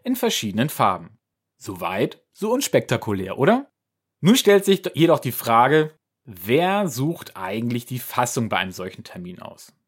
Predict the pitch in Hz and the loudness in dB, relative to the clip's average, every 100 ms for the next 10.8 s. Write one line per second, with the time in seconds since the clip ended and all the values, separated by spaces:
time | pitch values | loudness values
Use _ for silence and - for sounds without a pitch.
0 | _ - 113 - 143 233 185 196 202 214 | _ -6 -6 -4 -2 0 0 -2 -2 -2
1 | - - - - 185 202 208 202 202 - | -4 -14 -16 -6 0 2 2 0 -2 -4
2 | 107 104 - - 165 170 156 147 135 127 | -6 -6 -6 -6 -6 -6 -6 -6 -6 -6
3 | 123 117 120 98 90 - _ _ _ _ | -4 -6 -8 -10 -14 -16 _ _ _ _
4 | - - - - _ _ _ _ _ _ | -20 -20 -20 -20 _ _ _ _ _ _
5 | _ _ - 120 135 226 233 202 175 156 | _ _ -2 2 4 2 2 0 0 0
6 | 180 156 160 156 131 117 107 220 226 165 | -2 0 2 2 2 0 2 2 2 -2
7 | 170 - 131 139 - 113 117 117 107 - | -4 0 0 0 0 2 2 2 -2 -2
8 | 156 156 156 147 135 98 92 87 - 147 | -2 -2 -2 -4 -4 -6 -4 -4 -2 -2
9 | 151 - 175 - 190 180 147 147 151 147 | -2 -4 -6 0 0 2 4 4 4 -2
10 | - 151 147 143 104 90 - - | -2 2 4 4 2 -4 -10 -18